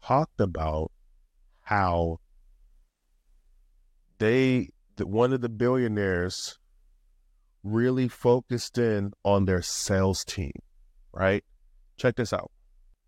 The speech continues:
They really pay close attention to their sales team to the point where one of the members on the team lost a family member.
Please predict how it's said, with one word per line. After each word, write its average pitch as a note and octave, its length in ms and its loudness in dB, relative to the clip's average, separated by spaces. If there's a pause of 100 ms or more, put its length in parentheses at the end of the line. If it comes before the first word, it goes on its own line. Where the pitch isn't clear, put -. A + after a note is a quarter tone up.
(200)
They A#2+ 160 2
really A#2+ 320 2
pay A2+ 240 2
close A#2 320 0
attention A2+ 360 -4
to G#2+ 100 -4
their F#2 160 0
sales G2+ 360 -2
team D3+ 360 -2 (540)
to C#3 120 2
the A#2+ 100 -4
point C#3+ 520 0 (760)
where G#2+ 420 2 (540)
one A2+ 280 0
of D3 80 2
the C3+ 80 0
members B2+ 360 0
on A2+ 120 2
the G#2 100 0
team B2 460 -2
lost G#2+ 420 0
a G2+ 60 -8
family F#2+ 460 -2
member. E2+ 440 -8